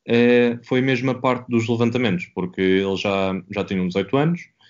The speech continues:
e nunca tinham feito nenhum levantamento o-, olímpico. Eu tentei fazer puxadas e mesmo assim eles nunca conseguiram perceber, eh, o movimento, mas também basicamente só tivemos quatro, cinco treinos,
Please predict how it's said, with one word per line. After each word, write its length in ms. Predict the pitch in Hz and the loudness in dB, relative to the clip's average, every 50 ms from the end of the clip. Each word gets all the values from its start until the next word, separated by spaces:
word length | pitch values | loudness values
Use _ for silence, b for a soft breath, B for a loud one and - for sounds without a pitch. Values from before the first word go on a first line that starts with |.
| _ _ _ - | _ _ _ -2
e 100 | 117 117 | 2 2
nunca 280 | 123 127 120 120 123 | 2 2 2 0 0
tinham 540 | 120 120 123 123 123 127 123 123 123 120 117 | 0 0 0 2 2 4 2 2 2 0 0
feito 320 | 117 - 123 120 120 120 - | 0 0 0 0 0 0 -2
nenhum 220 | 120 123 123 120 | -2 0 0 0
levantamento 500 | 117 110 120 113 113 117 117 113 110 110 | 0 0 -2 -2 0 0 0 0 0 0
o-, 280 | 117 113 113 113 98 113 | 2 2 2 2 2 2
olímpico. 360 | 107 104 95 87 90 85 92 | 0 0 0 -2 -4 -4 -2
Eu 100 | 98 92 | -2 -2
tentei 360 | 92 110 101 104 113 107 110 | 0 0 0 2 2 2 2
fazer 320 | 107 - 120 107 110 113 110 | 2 0 -4 -2 -2 -2 -4
puxadas 580 | - - - 123 107 98 90 92 90 87 - 101 | -4 -4 0 0 0 0 0 -2 -6 -6 -6 -4
e 60 | 101 | -2
mesmo 320 | 104 107 104 104 107 110 | 0 0 0 0 0 -2
assim 440 | 107 110 - 117 117 120 120 120 120 b b b b b b b b - | -2 -2 -2 -2 -2 -2 -2 -4 -8 b b b b b b b b 0
eles 520 | 123 123 123 123 120 117 113 - - - - | 2 2 4 4 2 0 0 -2 -6 -8 -8
nunca 400 | 127 123 131 139 143 139 139 123 | -4 -2 0 0 0 0 -2 -2
conseguiram 560 | - 135 127 120 120 - 123 123 123 120 117 | -2 -2 -4 -4 -4 -2 0 2 2 2 0
perceber, 400 | 113 - - - 120 117 117 113 | -2 -6 -8 -4 -2 0 2 2
eh, 440 | 113 110 107 104 101 98 98 95 95 - _ _ b b b b b b _ _ | 2 2 2 2 0 0 -4 -8 -10 -12 _ _ b b b b b b _ _
o 320 | - 107 104 101 98 98 98 | -6 -4 -2 0 0 0 2
movimento, 640 | 101 107 104 107 113 110 117 120 123 123 123 - - _ - | 2 2 2 2 2 2 2 2 0 0 -4 -10 -14 _ -2
mas 160 | 120 120 117 | -2 -2 0
também 500 | 120 120 123 123 123 120 120 120 117 120 | 0 0 0 2 2 2 0 -2 -4 -4
basicamente 500 | - 107 110 110 110 113 117 117 113 113 | -4 -2 -2 0 0 0 0 0 0 0
só 320 | - 113 113 113 113 110 107 | 2 2 4 4 4 2 0
tivemos 540 | 110 - 113 113 113 113 113 110 107 - - | 0 -2 0 0 2 0 0 0 -2 -6 -6
quatro, 300 | - - 110 110 110 - | -2 -2 -2 -2 -2 -4
cinco 200 | - 110 104 - | -6 -6 -6 -4
treinos, 340 | - 120 101 90 90 87 | -4 -4 -2 -2 -4 -6